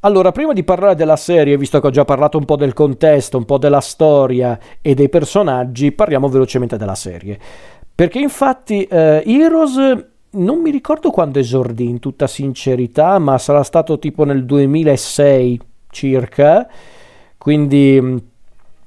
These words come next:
stiamo parlando di una serie che ha una sua bella età, a dirla tutta. Quindi è una serie che aveva esordito nel duemilasei e si era conclusa nel duemiladieci, perché comunque ha, eh, è durata quattro stagioni e, a dirla tutta, la terza è,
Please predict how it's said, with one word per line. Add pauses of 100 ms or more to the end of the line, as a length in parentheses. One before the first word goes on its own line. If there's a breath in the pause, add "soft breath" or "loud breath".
(220)
stiamo
parlando
di
una
serie
che
ha
una
sua
bella
età,
a
dirla
tutta. (280 loud breath)
Quindi
è
una
serie
che
aveva
esordito
nel
duemilasei
e
si
era
conclusa
nel
duemiladieci,
perché
comunque
ha, (560 loud breath)
eh,
è
durata
quattro
stagioni
e,
a
dirla
tutta,
la
terza
è,